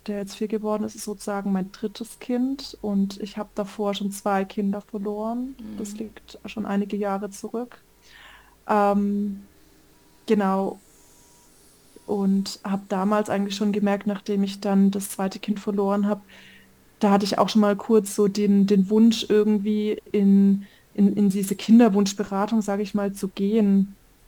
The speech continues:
Speaker 1: äh, wo ich selber noch gar kein Kind hatte auch. Also
Speaker 2: Ja.
Speaker 1: das, das liegt schon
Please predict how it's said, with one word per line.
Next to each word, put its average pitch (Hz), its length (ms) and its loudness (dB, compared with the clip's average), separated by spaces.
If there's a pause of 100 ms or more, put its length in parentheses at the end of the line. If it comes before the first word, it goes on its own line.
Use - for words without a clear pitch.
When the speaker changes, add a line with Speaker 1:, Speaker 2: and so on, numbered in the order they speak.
(300)
Speaker 1:
äh, 202 280 2
wo 202 100 4
ich 196 80 -2
selber 208 200 6
noch 202 140 0
gar 202 140 0
kein 202 180 0
Kind 202 280 0
hatte 226 320 2
auch. 190 240 2
Also 202 260 -2
Speaker 2:
Ja. 233 200 -2
Speaker 1:
das, 214 280 -2
das 196 160 -12
liegt 196 140 -14
schon - 360 -2